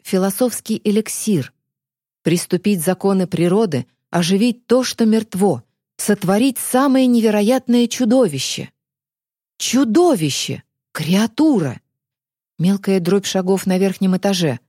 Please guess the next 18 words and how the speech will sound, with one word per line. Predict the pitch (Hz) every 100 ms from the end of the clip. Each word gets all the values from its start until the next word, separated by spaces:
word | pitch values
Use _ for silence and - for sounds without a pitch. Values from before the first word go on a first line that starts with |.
| _ _ _ _
В | 139
доме, | 143 247 269 170
где | 135 143 220
не | 233
осталось | 233 - 254 233 214
никого, | 208 208 196 277
кроме | - 240 240
хозяина | 220 202 190 302 247
и | 202 202
пары | 196 269 269
слуг. | 262 - 262 156 _ _ _ _ _ _ _ _
Полозов | 175 180 156 170
складывает | - 160 170 156 151 147
все | - 175
бумаги | 160 156 160 147
во | 147
внутренний | 151 151 147 139 135
карман. | 131 127 151 208